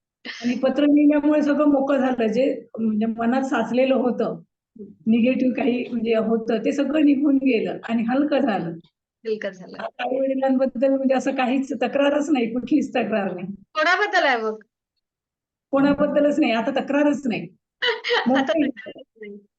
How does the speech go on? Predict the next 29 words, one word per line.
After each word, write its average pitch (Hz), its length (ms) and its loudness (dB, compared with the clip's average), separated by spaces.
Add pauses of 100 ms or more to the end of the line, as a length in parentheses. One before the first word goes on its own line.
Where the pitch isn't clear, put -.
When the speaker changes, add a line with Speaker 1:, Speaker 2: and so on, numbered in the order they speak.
(140)
Speaker 1:
तक्रारच 262 500 0
नाही, 214 140 -2
कुठलीच 262 460 -4
तक्रार 202 420 -4
नाही. 190 320 -8 (920)
Speaker 2:
आता 269 240 -2
ना 320 160 0
तक्रार 311 380 -2 (240)
आहे, 294 180 -10 (100)
आता 349 400 -2
फक्त 359 220 -6
ब्लेसिंग्स 302 600 -6
आहेत, 220 280 -6
ब्लेसिंग्स 254 540 -8
आहेत 220 140 -8
सगळ्यांसाठी. 214 960 -14 (1500)
मग 254 120 -2 (140)
ते 294 40 -2
आपल्यासाठी 277 540 -6
योग्य 269 320 -6
असो 302 220 -4
एखादी 311 320 -6
व्यक्ती 381 680 -10
की 302 100 -6
नसो, 254 340 -6
त्या 277 140 -6
व्यक्तीसाठी 262 520 -8
ब्लेसिंग्स 254 600 -6
आहेत 202 180 -8